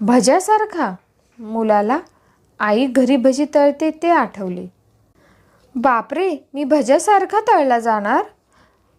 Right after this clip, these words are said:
मी तुमचे काय नुकसान केले आहे? मला सोडा," मुलाने पाया पडून विनंती केली. "तू पापी आहेस, तू मोठा नीच आहेस, इ-, पण यापुढे जर कधी पाप करणार नसशील तर सोडून देऊ," मोठा यमदूत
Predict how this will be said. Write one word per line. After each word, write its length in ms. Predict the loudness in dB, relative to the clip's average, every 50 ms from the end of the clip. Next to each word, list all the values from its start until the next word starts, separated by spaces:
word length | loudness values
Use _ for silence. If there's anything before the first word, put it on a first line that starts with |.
| _ -2
मी 80 | -2 0 2
तुमचे 260 | 2 2 2 2 0
काय 300 | 0 2 2 2 2 0
नुकसान 440 | 0 -2 -4 -4 -2 -2 -2 -2 0 0
केले 200 | 0 2 4 4
आहे? 460 | 2 2 0 -2 -2 0 0 0 0 0
मला 220 | 0 0 0 0
सोडा," 640 | 0 0 2 2 4 4 4 4 2 0 0 -4 -6 -12 _ _ _ _ -14
मुलाने 340 | -8 -4 -2 -2 0 -2 -2
पाया 380 | -2 -2 0 0 2 2 0
पडून 420 | 0 2 0 0 2 2 0 0 0
विनंती 400 | 0 0 0 -2 -2 -4 -6 -6
केली. 320 | -6 -6 -8 -8 -8 -10 -14 _ _ -20 _ _ _ _ -2
"तू 80 | 0
पापी 400 | 2 2 2 0 0 -2 -4 -4
आहेस, 520 | -4 -4 -4 -4 -4 -6 -6 -6 -10 -14 -20 _ _ _ _ _
तू 80 | -6 -4
मोठा 360 | -2 0 -2 0 0 -2 -2
नीच 320 | 0 -2 -2 -4 -4 -2
आहेस, 460 | -2 -2 -2 -2 -4 -4 -6 -6 -10 -14
इ-, 160 | -14 -14 -14 -14 -16 _ _ _ _
पण 160 | -2 0 2
यापुढे 540 | 2 2 2 2 2 0 -2 -2 -2 -2 -2
जर 220 | 0 0 0 0 0
कधी 220 | -2 -2 -2 -2
पाप 340 | -2 0 0 0 0 -2 -2
करणार 380 | -2 -2 0 0 0 0 0
नसशील 520 | 0 -4 -6 -6 -6 -4 -4 -4 -4 -2 -2
तर 140 | -2 -2 -2
सोडून 420 | 0 0 0 2 2 0 0 -2
देऊ," 160 | -4 -6 -6 -8 -12 -18 -20 -20 _ _ _ 0
मोठा 260 | 0 2 2 2 2
यमदूत 380 | 2 2 2 0 0 -4 -6